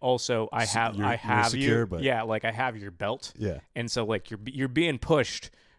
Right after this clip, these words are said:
Speaker 1: but, like, I'm also yanking you back
Speaker 2: Yeah.
Speaker 1: instantly. And I'm like,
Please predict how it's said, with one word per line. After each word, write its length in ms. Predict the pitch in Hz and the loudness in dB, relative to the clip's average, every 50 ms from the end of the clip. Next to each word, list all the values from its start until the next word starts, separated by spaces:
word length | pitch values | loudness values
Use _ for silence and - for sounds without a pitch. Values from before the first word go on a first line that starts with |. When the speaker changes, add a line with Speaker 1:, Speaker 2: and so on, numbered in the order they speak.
| _ _ | _ _
Speaker 1:
but, 160 | - 113 113 113 | 0 0 2 2
like, 240 | 113 110 101 - - - - | 0 -2 -4 -4 -10 -12 -8
I'm 160 | 120 117 120 | -4 -2 0
also 280 | 117 113 - - 107 98 104 | 0 0 0 -2 -4 -4 -4
yanking 320 | 104 113 113 113 - 113 110 | -2 -2 -2 -2 -2 -6 -6
you 120 | 110 104 | -4 -2
back 240 | 107 107 107 107 - | 0 2 0 0 0
Speaker 2:
Yeah. 80 | 104 | -2
Speaker 1:
instantly. 480 | 104 - 156 139 135 139 143 156 160 156 - - - - - - | -2 -2 -2 -2 -2 -4 -4 -4 -6 -6 -10 -14 -20 -20 -12 -6
And 80 | - 123 | -4 -2
I'm 80 | 123 | 2
like, 200 | 127 117 110 - | 2 2 0 0